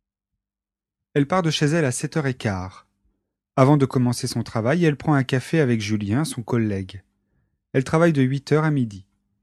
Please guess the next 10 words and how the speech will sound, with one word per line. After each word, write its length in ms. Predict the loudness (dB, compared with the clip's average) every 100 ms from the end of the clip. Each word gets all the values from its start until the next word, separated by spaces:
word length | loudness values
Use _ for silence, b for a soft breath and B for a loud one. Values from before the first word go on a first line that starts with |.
| _ _ _ _ _ _ _ _
Après 200 | -2 0
son 160 | 0 -2
travail, 420 | 0 0 0 -2
elle 100 | -2
va 120 | -2
se 120 | -4
promener 300 | -4 -2 0
dans 220 | 0 -2
un 80 | -4
parc. 500 | -4 -8 -10 -16 -20